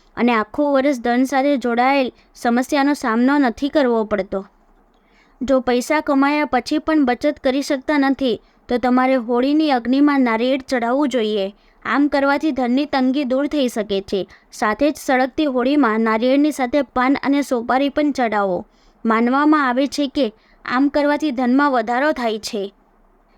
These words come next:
વેપારમાં કોઈ પણ પ્રકારની સમસ્યાનો સામનો કરવો પડી રહ્યો છે, તો હોલિકા દહન વખતે પૂજા કરો. પૂજા કર્યા પછી અગ્નિમાં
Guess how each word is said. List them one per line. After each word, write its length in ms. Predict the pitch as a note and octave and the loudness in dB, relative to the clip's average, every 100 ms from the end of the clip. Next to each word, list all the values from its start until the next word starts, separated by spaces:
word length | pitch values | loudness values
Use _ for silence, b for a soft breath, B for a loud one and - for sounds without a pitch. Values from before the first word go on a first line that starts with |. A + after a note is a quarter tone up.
| b | b
વેપારમાં 580 | A#3 A3+ A3+ C#4+ D4 D4+ | -2 -2 0 2 2 2
કોઈ 220 | C#4+ B3+ | 2 0
પણ 240 | B3+ D#4 D4+ | 0 -2 0
પ્રકારની 460 | C#4 C4+ C#4+ D4+ | -2 0 0 -2
સમસ્યાનો 560 | C#4 B3+ C4 - D4 D4 | -2 -2 -2 -2 -2 -2
સામનો 380 | - A#3+ C4 C#4+ | -2 -2 -2 -2
કરવો 340 | C4+ B3 C4+ C#4+ | -2 -2 0 0
પડી 260 | B3+ C4+ | -2 -2
રહ્યો 260 | D4 C#4 C#4 | 0 0 0
છે, 220 | - C#4 A#3 - b b b - | 0 -2 -2 -6 b b b -2
તો 120 | B3 | -2
હોલિકા 460 | B3+ B3+ C#4+ D#4 D4 | 0 0 0 0 0
દહન 320 | C4+ C4+ C#4 | 0 2 2
વખતે 440 | B3 A3+ C#4+ - G#3+ b _ | 2 0 -2 0 -4 b _
પૂજા 360 | - A#3 C4+ C4+ | -6 0 0 0
કરો. 280 | A#3 G#3+ F#3+ - _ | 0 -2 -4 -8 _
પૂજા 340 | - A#3+ B3+ C#4 | -4 -2 0 0
કર્યા 380 | C#4+ C#4+ D4 | 0 0 0
પછી 300 | C#4+ B3 D4 - | 0 -2 -4 -2
અગ્નિમાં 640 | A#3 A3+ C4+ D4+ G#3+ G3 | -4 0 2 2 0 -4